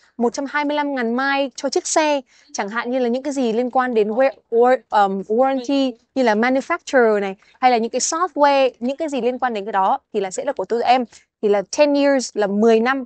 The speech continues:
một trăm hai mươi lăm ngàn mile. Còn đâu về cục pin ấy, thì là tụi em là xe điện, nên là xe điện có một cái là ba-, battery warranty là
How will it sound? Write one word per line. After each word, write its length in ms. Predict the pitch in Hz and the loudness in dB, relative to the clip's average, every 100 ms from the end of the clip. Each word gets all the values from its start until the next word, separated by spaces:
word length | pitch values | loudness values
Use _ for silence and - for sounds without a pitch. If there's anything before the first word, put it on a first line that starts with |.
| - | -6
một 160 | 226 220 | -6 -4
trăm 140 | 269 | -8
hai 140 | 254 269 | -6 -6
mươi 100 | 277 | -4
lăm 180 | 262 254 | -6 -4
ngàn 200 | 214 220 | -4 -2
mile. 300 | 240 247 240 _ _ _ _ | 0 -2 -4 _ _ _ _
Còn 160 | 240 226 | -4 2
đâu 160 | 254 | 2
về 240 | 247 233 202 | 4 4 2
cục 180 | - 214 - | -2 -6 2
pin 220 | 359 349 | 4 4
ấy, 80 | 415 - _ | 0 -6 _
thì 80 | 240 | -6
là 80 | 208 | -4
tụi 160 | - 226 | -6 -4
em 380 | 247 269 262 254 | -2 0 -2 -6
là 160 | 220 214 | -6 -4
xe 160 | 285 | -2
điện, 240 | 247 294 - _ _ | 0 0 -2 _ _
nên 120 | 247 247 | -2 -2
là 60 | |
xe 160 | 214 269 | 0 -2
điện 200 | 262 - | -2 -4
có 120 | 202 | -6
một 160 | 190 254 - | -6 -6 -6
cái 160 | 185 | -4
là 160 | 233 - - | -4 -6 -4
ba-, 200 | 202 254 | -2 0
battery 500 | 208 262 339 302 294 | 0 -2 -2 -2 0
warranty 540 | 269 269 262 294 277 226 _ - | 2 2 2 0 -2 -4 _ -10
là 380 | 190 196 190 | -4 -2 -2